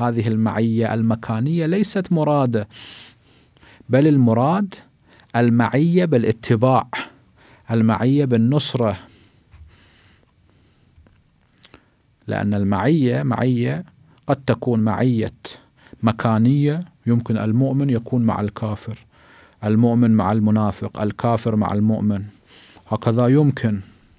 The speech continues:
الله سبحانه وتعالى له معية بمعنى علمه واطلاعه على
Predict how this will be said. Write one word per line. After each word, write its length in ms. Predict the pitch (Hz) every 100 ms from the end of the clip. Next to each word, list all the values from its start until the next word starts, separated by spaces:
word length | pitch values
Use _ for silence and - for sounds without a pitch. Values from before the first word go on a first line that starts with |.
| _ _ _ - - _ _ _ _ _ - -
الله 460 | 113 120 139 156 123
سبحانه 560 | 143 120 135 143 139
وتعالى 840 | 139 135 131 123 127 131 131 131 - - _ _ _ _ _ _ _ -
له 320 | 120 117 131
معية 460 | 123 120 123 139 123
بمعنى 420 | 117 127 117 127
علمه 600 | 113 - 131 127 120 120
واطلاعه 640 | 113 110 - 113 127 123 120
على 440 | 120 117 120 135